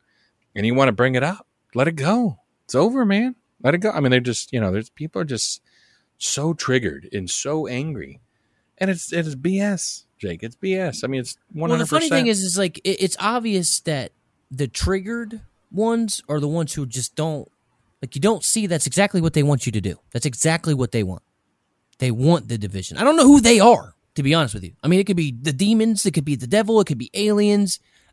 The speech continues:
Speaker 2: I don't know at this point. But as the, like, as the, as, as the masses start to really, and I hate to use the word woke,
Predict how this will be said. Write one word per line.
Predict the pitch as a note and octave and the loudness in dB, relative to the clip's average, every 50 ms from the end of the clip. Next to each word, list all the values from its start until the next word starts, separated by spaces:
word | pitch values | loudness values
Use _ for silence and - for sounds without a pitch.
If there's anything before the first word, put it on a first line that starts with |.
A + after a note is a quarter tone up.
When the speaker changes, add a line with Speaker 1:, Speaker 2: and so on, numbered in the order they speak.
| _ _ | _ _
Speaker 2:
I | - C#4+ | 2 4
don't | D4 C#4 | 6 6
know | C#4 C4 | 6 4
at | F#3+ | 2
this | C3 A2 - | 0 -4 -8
point. | - G#2 D#2+ - _ _ _ _ _ _ _ _ _ _ _ _ | -8 -10 -12 -12 _ _ _ _ _ _ _ _ _ _ _ _
But | - F3 D#3 - - _ _ _ _ _ _ _ _ _ _ _ _ _ _ _ _ _ _ _ _ _ _ _ _ _ _ _ - | 0 0 0 0 -2 _ _ _ _ _ _ _ _ _ _ _ _ _ _ _ _ _ _ _ _ _ _ _ _ _ _ _ 0
as | G#3 A3+ G#3 F#3 | 0 0 2 0
the, | E3 D3 C3 D3 - - | 0 0 0 -2 -2 -4
like, | G3 G3 F3 - - | -4 -4 -4 -2 -2
as | G3 F#3+ D#3+ | -2 -2 0
the, | F3+ D#3 D3+ - - D#3+ D3 - _ _ | -2 -4 -4 -6 -8 -12 -12 -12 _ _
as, | - - F#3 F#3 C#3+ - - | -8 -6 -4 -4 -4 -6 -8
as | - D3+ D3+ C3+ C3 | -6 -6 -4 -4 -4
the | C3 | -2
masses | A#2+ A#2 B2 D3 D#3+ D#3+ D#3 D#3 - E3 D#3+ D3+ - - _ | 0 0 0 2 2 0 0 0 -2 -2 -2 -4 -4 -6 _
start | - - - - - D3 C#3 B2+ - | -10 -10 -6 -4 -2 -2 -2 -4 -6
to | - C#3+ B2+ | -6 -6 -6
really, | A#2+ A#2+ B2 B2 B2+ C3 B2+ B2+ B2 A#2 _ _ _ _ - | -6 -6 -6 -6 -6 -6 -6 -6 -8 -10 _ _ _ _ -4
and | D#3+ F#3+ | -2 -2
I | G3+ | 0
hate | E3+ D3+ F3+ G3 F#3+ - | 0 0 0 -2 -2 -4
to | D3+ | -4
use | C#3+ C#3 C#3+ C#3 B2 | -4 -2 -2 -2 -2
the | A#2+ C3 | -4 -2
word | B2+ C3+ C#3 C3 B2+ A2+ F#2 F#2+ | 0 0 2 2 0 -2 -4 -6
woke, | F#2+ A2 C#3+ D3+ C3+ B2 - - | -2 0 0 0 0 -2 -6 -14